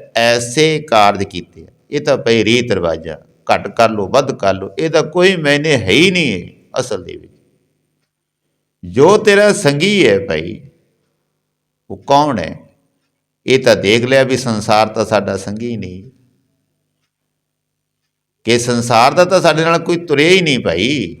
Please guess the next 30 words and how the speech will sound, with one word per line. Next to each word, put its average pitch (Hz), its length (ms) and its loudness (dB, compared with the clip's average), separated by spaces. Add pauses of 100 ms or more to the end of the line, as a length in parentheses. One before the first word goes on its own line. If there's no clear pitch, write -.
(840)
ਜੋ 127 240 0
ਕਮਾਇਆ 113 460 0
ਉਹ 92 220 0
ਵੀ 185 200 0
ਇੱਥੇ 123 280 0
ਹੀ 117 140 0
ਹੈ, 95 80 0
ਜੋ 95 200 -4
ਪਰਿਵਾਰ 110 480 2
ਸੀ 95 200 -10
ਉਹ 110 140 -6
ਵੀ 165 220 -2
ਇੱਥੇ 82 220 -8
ਹੀ 85 280 -16
ਹੈ। - 60 -20 (840)
ਉੱਥੇ 117 280 -4
ਕੇਵਲ 117 420 -4
ਤੋਂ 98 200 -12
ਕੇਵਲ 95 440 -10 (880)
ਜੈ 87 220 -4
ਮਾਤ 147 580 -2
ਪਿਤਾ 107 680 -2
ਸੁਤ - 200 -12
ਮੇਤ 90 460 -2
ਨ 98 220 -4
ਭਾਈ, 98 560 -4 (880)
ਮਨ 92 560 -4 (260)
ਊਹਾਂ 175 640 -4
ਤੇਰੇ। 101 640 -4 (1900)
ਕੌਣ, 160 340 0